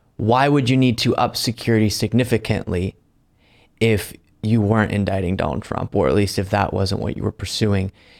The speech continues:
in terms of the grand jury? And it's very likely that they'll hear this evidence, an indictment will come down possibly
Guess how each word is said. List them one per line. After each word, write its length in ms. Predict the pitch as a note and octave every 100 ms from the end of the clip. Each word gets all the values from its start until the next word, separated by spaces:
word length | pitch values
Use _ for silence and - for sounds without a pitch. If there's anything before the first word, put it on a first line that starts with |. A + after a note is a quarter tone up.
| _
in 140 | - G2+
terms 360 | - G#2 G2
of 80 | G2
the 80 | F#2
grand 340 | - F#2+ F#2+ F#2+
jury? 440 | G#2+ A2+ F#2 - _ - - _
And 260 | G#2 G2+ -
it's 200 | F#2+ -
very 380 | G2+ A#2 A#2+ A2+
likely 500 | G#2+ G#2+ - G#2 G2
that 200 | G2 -
they'll 300 | F#2+ F#2 G2
hear 240 | - G#2+
this 160 | F#2 -
evidence, 540 | B2 C3 B2+ A#2+ A#2+
an 80 | -
indictment 420 | G2 G2 G2 G2
will 160 | D#2 G2
come 260 | - G2 F#2
down 280 | F#2+ F#2
possibly 720 | F2+ A2+ A2+ - G#2+ G#2 G2